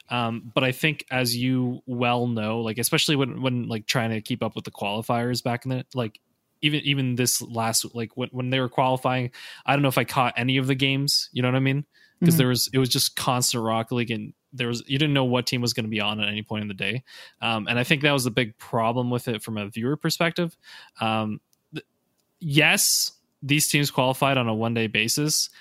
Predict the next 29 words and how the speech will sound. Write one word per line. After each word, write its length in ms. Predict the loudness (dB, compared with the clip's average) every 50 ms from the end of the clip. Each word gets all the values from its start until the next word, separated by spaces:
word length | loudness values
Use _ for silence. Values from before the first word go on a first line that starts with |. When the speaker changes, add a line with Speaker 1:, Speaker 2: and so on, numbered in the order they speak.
| -20 -20 -20 _ _ -2
Speaker 1:
Um, 400 | 0 0 0 0 0 -2 -4 -4
should 340 | -2 0 0 0 0 0 0
there 180 | 2 2 2 2
be 260 | 2 2 2 2 2
a 80 | 2 2
lower 300 | 2 2 2 2 0 0
prize 340 | 0 -2 -2 0 0 -2
pool, 160 | -2 -4 -6 -4
perhaps? 500 | -4 -4 -2 0 0 0 0 0 -2 -4
I, 220 | -2 -6 -6 -6 -6
I 100 | -6 -8
think 340 | -4 -4 -4 -4 -4 -4 -6
there 160 | -4 -2 0
is 120 | 0 0 0
something 320 | -2 -2 -4 -6 -8 -8
to 220 | -6 -6 -4 -4
that 260 | -2 -2 -2 -2 -4 -6
if, 240 | -8 -10 -10 -12 -12
if 220 | -14 -14 -14 -10 -10
we're 120 | -8 -8
just 220 | -4 -4 -4 -4
doing 220 | -4 -6 -6 -4 -4
this 160 | -4 -6 -4
based 260 | -4 -4 -4 -2 -4
off 120 | -4 -6 -6
a 60 | -8
one-day 400 | -6 -6 -4 -4 -4 -6 -6 -8 _ -4
qualifier. 500 | -2 -2 -2 -2 -2 -2 0 -2 -2 -4 -6 -14 -20 -20 -20 -12 -8
Um, 480 | -4 -2 0 0 -2 -2 -4 -6 -10